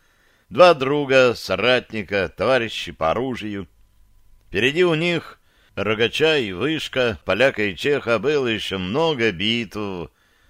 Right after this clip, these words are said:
столкновений и стычек, во время которых они будут биться плечом к плечу, и вместе умрут в один день на одном эшафоте, чудовищно замученные,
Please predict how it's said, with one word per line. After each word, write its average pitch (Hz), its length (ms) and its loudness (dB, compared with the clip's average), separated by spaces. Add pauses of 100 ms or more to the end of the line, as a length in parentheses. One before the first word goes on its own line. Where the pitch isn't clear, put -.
(260)
столкновений 113 1000 0
и 62 80 -14
стычек, 120 760 -6
во 95 160 0
время 113 320 0
которых 113 420 -2
они 107 140 -2
будут 107 280 -6
биться 104 540 -4 (280)
плечом 120 480 -4
к - 40 -20
плечу, 123 580 -6 (720)
и 117 200 2
вместе 131 760 -2 (200)
умрут 95 640 -6
в 78 80 -12
один 156 300 -2
день 139 360 -2 (480)
на 98 160 2
одном 120 340 0
эшафоте, 104 800 -4 (460)
чудовищно 147 800 -2
замученные, 107 1000 -4